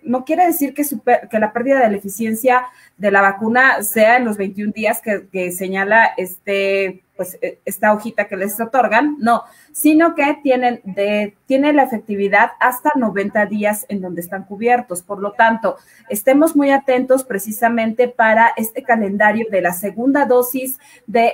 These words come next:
Sputnik cinco y de, y también de AstraZeneca, me parece que es la que requiere, eh, segunda dosis, o las que aquellas, aquellas que requieran segunda dosis. Entonces, estemos muy pendientes de eso, por favor,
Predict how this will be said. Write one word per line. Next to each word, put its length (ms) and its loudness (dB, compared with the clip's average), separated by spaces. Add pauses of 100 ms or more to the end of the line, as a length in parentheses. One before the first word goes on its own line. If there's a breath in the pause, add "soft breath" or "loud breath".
Sputnik 440 -6
cinco 540 -4
y 220 0
de, 300 0
y 260 -2
también 260 -4
de 80 2
AstraZeneca, 640 -4
me 120 2
parece 240 -8
que 60 -8
es 60 -10
la 80 -6
que 80 -8
requiere, 520 -4
eh, 240 -2
segunda 360 -2
dosis, 540 0
o 200 0
las 180 0
que 80 -6
aquellas, 420 2
aquellas 320 0
que 80 -2
requieran 320 -4
segunda 340 -2
dosis. 340 0 (320 loud breath)
Entonces, 580 2
estemos 400 4
muy 180 6
pendientes 600 0
de 160 -2
eso, 220 -4
por 220 -2
favor, 360 4